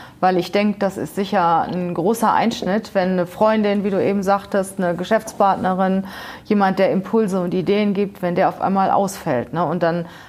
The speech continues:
hat man auf einmal persönlich auch, auch eine Trauer. Und dann bricht auch das Umfeld zusammen, ne? Und, äh, warst du damals, damals warst du schon mit deinem Mann zusammen oder mit deinem Partner zusammen, ne?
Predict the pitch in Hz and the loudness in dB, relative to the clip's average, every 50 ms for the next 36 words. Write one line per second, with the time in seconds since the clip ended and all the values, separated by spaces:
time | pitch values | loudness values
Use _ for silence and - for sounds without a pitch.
0 | - - 208 208 208 202 - - - - - - - 143 170 185 185 175 170 160 | -4 -2 -2 2 2 2 2 2 2 0 0 0 0 0 2 2 2 2 2 0
1 | - - - - 202 180 165 175 180 185 196 214 220 240 254 247 247 - - - | -2 -4 -4 -2 0 2 2 2 2 2 2 2 2 2 0 0 -4 -8 -8 -2
2 | - - 208 214 202 - - - - - - 208 202 - 226 220 214 - - 214 | 2 2 2 2 0 -4 -10 -8 -2 0 0 0 0 0 -2 -2 -2 -2 0 2
3 | 208 208 226 226 240 311 330 - - - - - - - - - - - - - | 4 4 4 4 4 2 -2 -6 -12 -20 -20 -20 -20 -20 -20 -20 -20 -20 -20 -20
4 | - - - - - - - 185 196 196 196 190 190 - - - - - 175 185 | -20 -20 -20 -20 -20 -2 0 2 2 4 2 0 0 -4 -6 -6 -2 0 2 2
5 | 202 190 - 220 190 - - 180 - - - - - - - 311 311 - 160 123 | 2 2 0 -2 0 2 0 0 0 0 -4 -4 -2 -2 -2 -2 0 2 2 2
6 | 113 - - - - - - - - 175 156 139 147 139 131 - 127 123 131 156 | 2 0 -6 -12 -20 -16 -14 -8 -4 -4 -2 0 0 0 0 -2 -4 -2 0 0
7 | 202 233 - - 180 185 180 180 170 - - 143 151 170 170 170 202 196 202 214 | 0 2 2 2 0 0 0 -2 -4 -4 -4 -2 -2 0 2 2 2 2 2 2
8 | 208 190 208 214 220 208 202 - - - - - 196 208 226 214 - 220 214 - | 2 4 4 4 4 2 2 -2 -8 -10 -2 0 2 2 2 2 2 0 -2 0
9 | 214 - - 226 208 208 202 - 202 196 190 185 190 185 185 185 - 190 185 175 | -4 -2 0 2 2 2 4 4 4 4 4 4 4 2 2 0 -2 -2 0 0
10 | 175 165 151 151 156 151 160 156 151 147 - 139 139 143 143 156 139 135 139 - | 2 2 2 0 -2 -2 -2 -2 -2 -2 0 -2 -2 -2 -2 -2 0 0 0 -2
11 | - - 139 - - 170 165 170 160 151 151 151 147 156 196 | -4 -10 -10 -8 -8 -4 -2 -2 -2 -2 -4 -4 -6 -6 -6